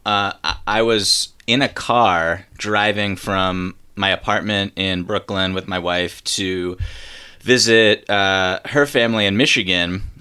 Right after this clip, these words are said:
when my phone basically just exploded with text messages from my parents, my brother, um, uh, my, all the group texts that I'm in with friends,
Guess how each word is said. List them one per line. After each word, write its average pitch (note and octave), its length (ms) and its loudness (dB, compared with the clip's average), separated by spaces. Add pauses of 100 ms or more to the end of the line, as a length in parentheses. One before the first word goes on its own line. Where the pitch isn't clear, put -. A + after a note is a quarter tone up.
(180)
when F#2+ 640 -2
my F#2+ 180 0
phone G2+ 380 0
basically F#2+ 440 -2
just F2+ 240 -4
exploded F2+ 520 -2
with F2 140 -8
text F2+ 280 -4
messages E2+ 680 -4
from E2+ 480 -8
my E2+ 140 -6
parents, G#2 960 0
my D#2 100 -8
brother, F#2 880 0 (140)
um, D#2 760 -8 (280)
uh, D#2+ 360 -8
my, E2+ 500 -2
all G#2 160 4
the A2 100 0
group G2 320 -4
texts - 380 0
that G2+ 140 -2
I'm A2 180 0
in A2 160 -2
with G2 140 -6
friends, A2+ 640 -2